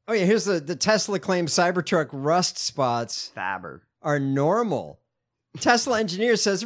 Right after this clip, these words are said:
Speaker 1: reddish
Speaker 2: <laughs>
Speaker 1: brown splotches are just surface contamination.
Speaker 2: Oh, fuck you, fascist! They're telling you not to, but they're saying that rust isn't rust.
Speaker 1: Oh my God.
Speaker 2: That's rust, you fuck.
Speaker 1: Some of it's awful.
Speaker 2: Let me see.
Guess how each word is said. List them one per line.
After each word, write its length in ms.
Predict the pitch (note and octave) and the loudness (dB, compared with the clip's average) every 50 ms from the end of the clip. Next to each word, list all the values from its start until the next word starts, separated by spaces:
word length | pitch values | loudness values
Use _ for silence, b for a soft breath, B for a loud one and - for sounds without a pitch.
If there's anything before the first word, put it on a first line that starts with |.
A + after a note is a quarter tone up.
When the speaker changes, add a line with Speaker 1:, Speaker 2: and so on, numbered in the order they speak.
| B3 - | 2 4
Speaker 1:
reddish 340 | D#4+ D#4 D#4+ E4+ F4+ F#4 B3+ | 6 6 6 6 6 6 4
Speaker 2:
<laughs> 100 | A3+ - | 2 8
Speaker 1:
brown 360 | B3+ B3+ B3+ B3+ B3+ B3+ B3 | 10 10 12 12 10 6 4
splotches 960 | - - - - - G#3+ A3+ A#3 B3+ C#4 C#4 - - A3 F3 D#3 D3+ C#3 D3 | 2 -2 -4 -6 -4 2 6 8 8 8 6 4 2 2 2 2 2 -2 -4
are 180 | - G3+ A#3 A3 | -2 -2 -2 -2
just 380 | G3 - B3+ B3 - - - B B B B | 0 0 0 0 0 -4 -8 B B B B
surface 600 | - - - G#4 G#4 G4+ G4+ - F#4 D4 A#3 - | -4 0 4 6 6 6 6 4 2 2 2 4
contamination. 1080 | - G4 B3 G#3 - - - A#3 A#3+ A#3 A3 G3 F#3+ F#3+ G#3 A#3+ - G#4 - - - - | 4 2 2 4 4 4 6 6 6 4 4 4 4 6 8 8 8 8 8 6 2 6
Speaker 2:
Oh, 60 | - - | 6 6
fuck 140 | G#4+ - - | 6 6 2
you, 180 | F#4 F#4+ E4 C4+ | 0 0 0 0
fascist! 960 | - - D#4 D#4 D4 C4+ G3 - - B3+ A3+ G3 D#3+ B2 - - - - - _ _ _ _ _ _ _ _ | 2 2 4 6 6 4 4 2 -2 -2 -2 -2 -2 -4 -6 -10 -18 -20 -20 _ _ _ _ _ _ _ _
They're 180 | - F#3 A3 - | -4 -4 -4 -2
telling 380 | - - D#4+ F4 F4 F4 E4+ E4+ | 2 2 4 4 4 2 0 -4
you 80 | D#4 D4+ | -2 0
not 320 | D#4 - - E4+ D#4+ - | 4 8 10 8 8 8
to, 60 | D#4+ | 0
but 280 | C#4 C#4 D4 C4+ - B B B B B | 2 4 4 4 4 B B B B B
they're 220 | - D#4 D#4 C#4+ - | 0 2 2 2 0
saying 380 | - - D4+ D4 C4+ A#3+ A3+ | 2 2 4 6 6 4 6
that 220 | A#3 B3+ C#4 C#4+ B3 | 6 6 6 6 6
rust 320 | B3 B3 A#3 G#3 - - | 6 6 6 6 4 0
isn't 320 | A#3 A3 F3+ F3 G#3 - - | -2 -2 0 0 -2 -2 0
rust. 580 | F3+ G#3 G3 G3 A3+ C#4 B3+ - - - - - | 2 4 6 6 6 6 4 2 -8 -16 -14 -6
Speaker 1:
Oh 220 | - B3+ F#4 G#4+ A4 | -2 -2 0 0 0
my 200 | - A2 F#2+ F#2+ | 0 -2 -2 -8
God. 360 | F2+ - G#2+ G#2+ E3 C4+ F4 | -10 -10 -8 -6 -6 -4 2
Speaker 2:
That's 300 | E4+ D4+ D#4 D4+ - - | 2 4 4 4 0 -2
rust, 420 | A#3 C4+ F4 F#4+ F4+ - - - A#3+ | 4 8 8 8 8 8 4 -4 -6
you 140 | A#3 G3 | -6 -6
fuck. 320 | D#3+ - - - F#3+ F3 G3 | -4 -4 2 4 6 6 6
Speaker 1:
Some 180 | C4+ D#4 G4 | 6 4 2
of 140 | G#4 F#4 B3 | 0 0 0
it's 160 | E3 C3+ - - | 0 -2 -2 -6
awful. 520 | - C#3+ F3 B3+ F4 F#4 - - A#2+ - D3 | -6 -4 -4 -4 -4 -6 -4 -6 -6 -2 0
Speaker 2:
Let 140 | C#4 D#4 D#4 | -2 0 0
me 80 | C#4 | -2
see. 460 | G3+ - G#3+ G#3+ E3+ C#3 G#2+ F2+ - | -6 -6 -6 -6 -6 -6 -8 -12 -18